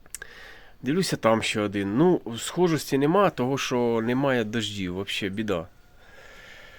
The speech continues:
А, вот. І оце вже скільки, мабуть, неділь дві, е, штурмую YouTube. Питаюся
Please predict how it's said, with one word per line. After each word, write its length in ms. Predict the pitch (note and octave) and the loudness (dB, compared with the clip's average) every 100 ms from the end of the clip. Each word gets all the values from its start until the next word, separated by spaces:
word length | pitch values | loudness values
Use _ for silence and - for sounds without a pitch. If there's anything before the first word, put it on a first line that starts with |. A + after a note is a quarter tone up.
| - - E3+ | -20 -16 -6
А, 360 | G2 G2+ G2 | -4 0 0
вот. 440 | G#2 A2+ G#2 F2 - - | 0 0 0 -2 -8 -10
І 480 | - F#3+ F#3 F3+ D#3 - - - - - - - - - - - - - - - | -6 -2 0 2 2 2 -10 -16 -20 -20 -20 -20 -20 -20 -20 -20 -20 -20 -20 -12
оце 260 | - A2 C#3 | -10 -4 -4
вже 140 | B2+ | -2
скільки, 340 | B2+ - C3 A2+ | -6 -6 -6 -2
мабуть, 340 | A2 G#2 G#2 | 0 0 -2
неділь 340 | A#2+ A#2 C3 A#2 | -2 0 0 -2
дві, 360 | A#2+ C3 B2 - - - - - - - | 0 2 2 -2 -20 -20 -20 -20 -20 -18
е, 360 | B2 F#2+ G2 G2 | -12 -10 -8 -8
штурмую 640 | - C#3 B2+ C3+ B2+ B2 A2+ | -2 2 4 6 4 4 2
YouTube. 540 | A#2 C3 C3 F3 D3 - - - - - - - - - - - | 2 0 2 2 2 -4 -18 -18 -18 -16 -18 -20 -20 -20 -20 -12
Питаюся 640 | - B2 C#3 B2+ A#2+ B2 | -8 0 4 4 2 0